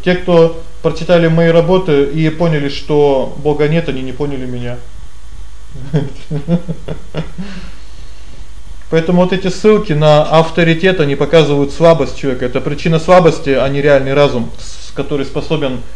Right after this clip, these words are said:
найти реальные, ну, подтверждения. Так как, так как реальных, ну, подтверждений нет,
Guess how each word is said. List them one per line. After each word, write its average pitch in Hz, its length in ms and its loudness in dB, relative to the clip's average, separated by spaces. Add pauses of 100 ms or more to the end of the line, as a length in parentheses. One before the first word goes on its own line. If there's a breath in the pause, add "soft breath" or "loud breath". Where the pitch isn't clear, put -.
найти 143 360 -2
реальные, 151 400 4
ну, 127 100 -6
подтверждения. 120 680 -6 (240 loud breath)
Так 143 100 -4
как, 156 140 -4 (180)
так 170 140 2
как 175 160 -2
реальных, 180 420 6
ну, 165 60 0
подтверждений 165 580 0
нет, 190 260 2